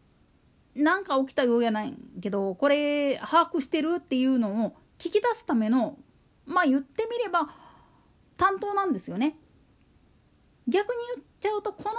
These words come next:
人がおらんくなっちゃうと、政府がやったっていう誤解になってしまうんですわ。双方がね。つまり、表向きには、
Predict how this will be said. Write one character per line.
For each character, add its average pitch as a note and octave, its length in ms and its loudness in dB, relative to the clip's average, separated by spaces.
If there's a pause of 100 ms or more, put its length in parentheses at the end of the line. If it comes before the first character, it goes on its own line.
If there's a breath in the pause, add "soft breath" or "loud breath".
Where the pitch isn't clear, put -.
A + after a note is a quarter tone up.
人 - 180 -8
が G#3 220 -6
お E4 100 4
ら F#4 120 6
ん F#4 100 -6
く B3 80 -4
な G#3+ 120 -2
っ A3 60 -8
ち - 80 -4
ゃ G3+ 80 0
う G3+ 60 -6
と、 G#3+ 200 -2 (1120 soft breath)
政 G#4 300 2
府 F4 120 -4
が G#3+ 80 0
や G#3 140 2
っ - 100 -12
た D4 80 -2
っ C#4 80 -4
て - 80 -6
い A3+ 60 0
う A3+ 140 -2
誤 C4 160 2
解 F#4 260 -2
に G4 100 -2
な D4 120 2
っ - 80 -6
て C#4 120 -2
し D4+ 100 2
ま D#4 100 6
う D4+ 120 6
ん C4 60 6
で G3+ 60 -4
す - 140 -14
わ。 - 80 -8 (760)
双 E4+ 300 4
方 G#3 180 -2
が E3 120 -10
ね。 D4 200 0 (920)
つ - 100 -4
ま B4 140 -4
り、 F#4+ 180 -8 (2250 soft breath)
表 G#4+ 320 0
向 G#4+ 160 -6
き A4 100 -10
に G#4+ 180 -6
は、 D4+ 360 0